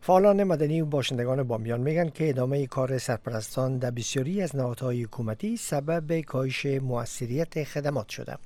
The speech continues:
در این رابطه گزارش داریم که در این برنامه خبری برای شما برگزیدیم. و اما قبل از پخش گزارش‌ها، از شما دعوت می‌کنم به تازه‌ترین خبرهای افغانستان، منطقه و جهان گوش بدین که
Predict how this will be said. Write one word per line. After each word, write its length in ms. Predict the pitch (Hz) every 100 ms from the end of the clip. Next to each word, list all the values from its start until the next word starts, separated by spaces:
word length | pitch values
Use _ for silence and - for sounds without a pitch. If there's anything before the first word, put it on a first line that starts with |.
| - - -
در 60 | -
این 80 | 247
رابطه 220 | 247 240
گزارش 400 | 226 202 208 202
داریم 280 | 208 214 214
که 100 | 190
در 100 | 151
این 120 | 151
برنامه 400 | 135 120 120 120
خبری 400 | 113 117 123 226
برای 160 | 208 175
شما 360 | - 160 170
برگزیدیم. 920 | 151 143 160 131 110 110 110 127 127 - - - -
و 60 | 135
اما 300 | 151 160 165
قبل 200 | - 143
از 160 | 135 -
پخش 220 | 202 -
گزارش‌ها، 640 | 233 127 120 113 - 190 - - - - -
از 120 | 196
شما 220 | 214 220
دعوت 280 | 214 208 208
می‌کنم 340 | 190 185 175
به 140 | 165 156
تازه‌ترین 580 | - 165 175 151 190 220
خبرهای 580 | 160 151 127 - 147 139
افغانستان، 720 | 139 123 127 120 - - 143
منطقه 580 | 147 135 120 110 - 123
و 240 | 120 123
جهان 280 | 120 123 170
گوش 200 | 165 180
بدین 240 | - 180 180
که 240 | 180 185